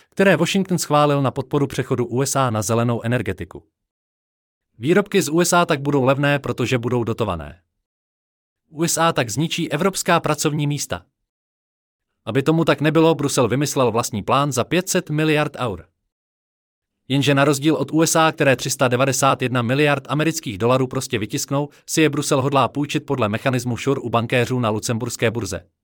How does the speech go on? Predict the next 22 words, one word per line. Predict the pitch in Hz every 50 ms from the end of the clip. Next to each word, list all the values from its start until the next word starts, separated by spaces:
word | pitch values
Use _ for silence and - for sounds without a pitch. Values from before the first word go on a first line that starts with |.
| _ _ _ _ _ _ _ _ _ _ _ _ _ _ _ _ _ _ _ _
Češi | _ - 208 196 - 233
tak | - 214 190 165
budou | 170 196 196 175
povinni | 180 175 160 175 170 170 165
podle | 165 151 156 147 127
mechanismu | 110 117 - 143 135 131 113 123 127 120
sure | - 131 117 117
ručit | 117 113 - 110 92
celým | - - 135 127 110
svým | 95 - 104 98 92
majetkem | 87 98 107 127 - - 156 151 135
za | 123 113
jedna | 104 117 143 160 170
celá | 170 - 180 165 156 147
padesát | - - 156 180 175 - - 156 143 135
šest | - - 175 170 - -
setin | - 170 165 175 156 131
procenta | 135 131 - - 143 135 139 131
celé | - - 160 156 151 139
této | 131 139 143 139 - 113
bruselské | 98 110 110 - 127 123 - - 113 95
půjčky, | - - 120 127 127 - - 160 151